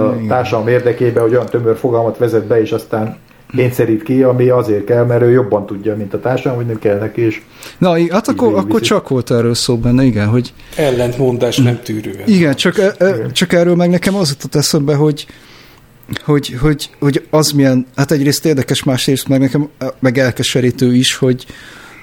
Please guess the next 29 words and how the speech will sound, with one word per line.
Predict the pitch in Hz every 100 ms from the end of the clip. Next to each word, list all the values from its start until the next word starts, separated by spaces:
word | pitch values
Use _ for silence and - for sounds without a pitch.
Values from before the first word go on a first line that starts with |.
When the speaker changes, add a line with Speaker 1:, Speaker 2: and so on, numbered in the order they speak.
| - -
Speaker 2:
hogy | 131 123
amikor, | 131 135 - 143 139
ö, | 139 139 - - _ _ - - -
amikor | - 135 135 151 143
bevezetnek, | 156 127 117 120 123 117
hát | 127 - - - -
mindegy, | 156 120
ne | 127
kerülgessük | - 110 107 107 - -
már | 117
ezt | -
a |
dolgot, | 127 117 120 -
hát | 131
nap | 147 -
mint | 107
nap | 110 107
látjuk, | 117 110 - 120
hogy | 123 117
ugye | 117
erről | 127 107
szól | - 127
a | 110
kormányzati | - 117 110 107 - -
kommunikáció, | 110 110 113 123 117 - 131
hogy | 117
ilyen | 120 113
kitalálnak | 160 - 104 110 113 -
ilyen, | 120 113